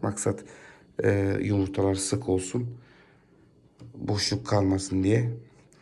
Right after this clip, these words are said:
e, serpak koydum buralara.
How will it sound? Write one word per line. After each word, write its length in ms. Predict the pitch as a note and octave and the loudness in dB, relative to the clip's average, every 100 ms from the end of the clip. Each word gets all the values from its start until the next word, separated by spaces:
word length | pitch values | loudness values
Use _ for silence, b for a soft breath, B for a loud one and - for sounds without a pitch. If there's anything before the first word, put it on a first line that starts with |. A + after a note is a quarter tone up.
| B B B B B _ - | B B B B B _ -4
e, 40 | F#2 F#2+ F#2+ F#2 F#2 F#2 F#2 - _ _ _ _ _ | -2 -2 -2 -4 -6 -8 -12 -18 _ _ _ _ _
serpak 480 | - - G#2 G#2 F#2+ | -10 2 2 2 -2
koydum 340 | - F#2+ F#2 F#2 | 0 0 2 4
buralara. 460 | F#2+ F#2+ G2+ C3 | 4 4 4 2